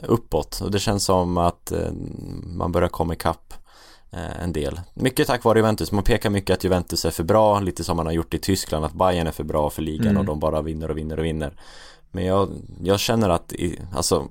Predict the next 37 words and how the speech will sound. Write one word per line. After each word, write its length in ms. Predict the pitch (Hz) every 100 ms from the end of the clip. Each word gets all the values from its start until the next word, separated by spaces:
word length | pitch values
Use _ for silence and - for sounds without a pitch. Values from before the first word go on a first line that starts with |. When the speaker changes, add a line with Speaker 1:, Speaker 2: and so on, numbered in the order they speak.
| -
Speaker 1:
för, 400 | - 104 101 95 -
<laughs> 140 | -
för, 460 | 98 131 120 - -
ska 120 | -
de 80 | 110
italienska 340 | 113 110 117 110
klubbarna 340 | 110 98 98
komma 260 | - 90 87
ikapp 340 | 104 - - - - - - -
Juventus 500 | 95 98 98 87 -
i 40 | 92
ligaspelet, 880 | 90 87 - 113 92 76 - - -
eh, 220 | 78 78 76
vilket 280 | 92 90
man 140 | 82 82
har 60 |
gjort, 340 | 110 127 - -
man 100 | 80
har 40 |
kommit 220 | - 80
närmare, 480 | 82 80 92 87 80 - - - - -
så 140 | 85
har 120 | -
man 120 | -
Speaker 2:
Mm. 120 | 78 -
Speaker 1:
ju 80 | 85
indirekt 320 | 95 87 85
också 200 | 82 -
kommit 380 | 85 82 78 -
närmare 460 | 80 80 80 80 78
i 340 | 78 78 76
Europaspelet. 760 | 80 76 80 - 104 - - - -
Eh, 60 | 50 - - - - - - - - -
så, 440 | - - 82 80 90
ja, 240 | - - 160 123
det, 140 | 113 - -
det, 500 | 117 123 120 117